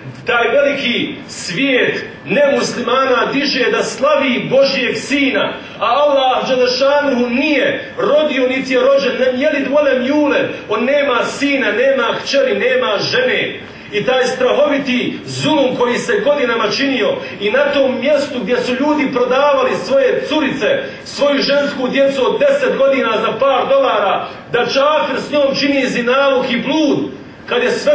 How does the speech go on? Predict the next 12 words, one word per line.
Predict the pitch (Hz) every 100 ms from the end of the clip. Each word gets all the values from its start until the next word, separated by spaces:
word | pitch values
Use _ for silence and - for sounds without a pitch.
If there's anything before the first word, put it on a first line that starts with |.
| 294
to | 262 247
prevagnulo | 247 214 262 277 254 247 233 - - 208
i | 208
prelilo | - 285 277 240 -
čašu, | 262 254 254 180 - - -
desio | 269 269 254 208
se | 214 -
taj | 185 196 196
tsunami | 208 226 233 214 180 - - -
i | 190
za | 202 196
tren | 262 294 233 -